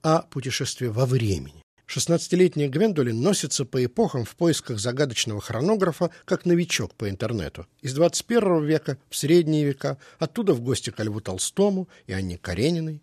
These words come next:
и так далее. Анне Карениной, кстати, автор предоставляет слово и даже весьма щедро. Увы, та говорит явно не толстовским языком.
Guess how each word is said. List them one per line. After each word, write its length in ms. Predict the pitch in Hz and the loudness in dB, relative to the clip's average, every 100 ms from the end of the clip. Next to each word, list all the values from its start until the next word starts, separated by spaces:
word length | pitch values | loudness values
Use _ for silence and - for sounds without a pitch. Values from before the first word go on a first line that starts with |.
| - | -12
и 60 | |
так 200 | 107 101 | -6 -6
далее. 300 | - - - _ - - | -6 -14 -16 _ -20 -4
Анне 240 | 175 180 | 2 4
Карениной, 480 | 175 180 226 233 214 | 4 4 4 2 0
кстати, 380 | 196 - 196 170 | -4 -2 -2 0
автор 360 | 160 165 175 143 | 0 0 -2 -2
предоставляет 680 | 151 143 - 135 127 117 | -2 -2 -2 0 0 0
слово 320 | - 170 214 202 | 0 4 6 4
и 20 | |
даже 180 | 180 180 | 2 -2
весьма 280 | 160 180 | -4 -2
щедро. 560 | 170 - - 98 80 87 _ - - | -2 -2 -2 -4 -4 -12 _ -20 -14
Увы, 420 | - 117 139 190 208 - | -6 0 2 0 -2 0
та 100 | 143 | 2
говорит 340 | 127 127 131 | 2 0 -2
явно 460 | 120 147 151 147 - | 2 2 2 0 -2
не 160 | 151 | -2
толстовским 720 | 143 147 139 - 73 - - 71 | 0 -2 -2 -4 -4 -4 -6 -6
языком. 520 | 78 82 - 71 - | -4 -6 -8 -14 -14